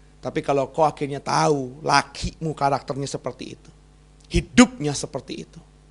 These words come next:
pertanyaan saya, masih bisa mengasihi dia nggak? Cintamu sama dia masih seperti cinta awal nggak? Itu aja jawab, saudara. Jadi kalimat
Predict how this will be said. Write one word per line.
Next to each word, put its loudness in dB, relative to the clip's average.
pertanyaan -2
saya, -4
masih -6
bisa -8
mengasihi -8
dia -6
nggak? -18
Cintamu 0
sama -4
dia -2
masih -8
seperti -10
cinta -6
awal -4
nggak? -20
Itu 2
aja 0
jawab, -4
saudara. -18
Jadi 4
kalimat 8